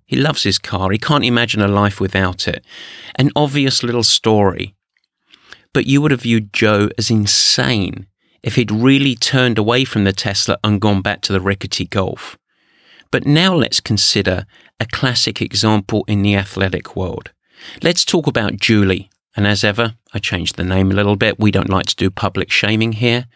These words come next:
But Julie reached out for coaching about two years ago. In the initial conversation, "What can I do for you?" Well, from the conversation, a few takeaways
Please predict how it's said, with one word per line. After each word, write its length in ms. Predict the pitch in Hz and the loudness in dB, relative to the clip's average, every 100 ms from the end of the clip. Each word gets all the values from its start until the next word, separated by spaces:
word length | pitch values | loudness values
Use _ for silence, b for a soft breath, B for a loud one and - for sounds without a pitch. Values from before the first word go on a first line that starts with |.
| B B B B B | B B B B B
But 180 | - - | -4 -2
Julie 420 | - 139 175 165 | 2 4 4 2
reached 360 | 123 120 - - | 2 2 0 0
out 260 | 101 101 _ b b | 0 0 _ b b
for 120 | - | -8
coaching 420 | 98 123 120 - 110 | -4 -2 -2 0 0
about 280 | 104 98 | 0 -2
two 180 | - - | -4 -2
years 320 | 95 92 90 | -2 -2 -2
ago. 280 | - - - - _ _ _ B B B B B | -2 -4 -8 -10 _ _ _ B B B B B
In 160 | 120 | 0
the 120 | 123 | 2
initial 360 | 127 147 - 151 | 4 2 4 0
conversation, 920 | - 143 127 - 117 120 - 147 151 _ _ _ _ _ _ _ | 0 -2 0 0 0 0 0 -2 -4 _ _ _ _ _ _ _
"What 160 | - - | -10 -2
can 140 | 165 | 0
I 40 | |
do 240 | 123 120 107 | 0 2 0
for 300 | - - 98 | 0 -4 -4
you?" 200 | - - _ _ _ _ _ _ _ _ | -6 -12 _ _ _ _ _ _ _ _
Well, 220 | - - _ _ _ _ _ - | -4 -4 _ _ _ _ _ -10
from 160 | - 151 | -2 0
the 80 | |
conversation, 920 | - 165 147 - 131 131 - 104 98 - | 0 0 2 0 0 0 0 0 -2 -8
a 80 | - | -10
few 400 | - - 165 165 | -8 -6 2 2
takeaways 920 | 151 139 131 - 104 104 101 98 - | 2 0 -2 -2 0 2 2 0 -2